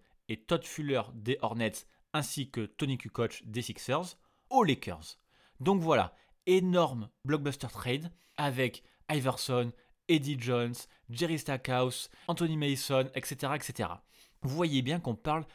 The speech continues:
d'un trade de dingue avec d'énormes joueurs là-dedans. Mais bon, nous, on va juste se concentrer sur la partie Détroit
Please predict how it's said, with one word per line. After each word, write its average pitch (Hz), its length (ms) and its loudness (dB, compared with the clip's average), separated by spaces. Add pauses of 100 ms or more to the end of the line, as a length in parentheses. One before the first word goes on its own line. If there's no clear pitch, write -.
(120)
d'un 117 220 -4
trade 131 380 -6
de 110 120 -4
dingue 135 400 0 (200)
avec 110 380 -4
d'énormes 147 380 2
joueurs 120 340 -2
là-dedans. 117 440 0 (200)
Mais 131 80 2
bon, 123 180 -2 (160)
nous, 180 300 2
on 135 80 -4
va 135 240 -2
juste 170 240 -2
se 143 60 -4
concentrer 123 360 -6
sur 120 100 -6
la 107 120 -2
partie 127 260 -10
Détroit 123 600 0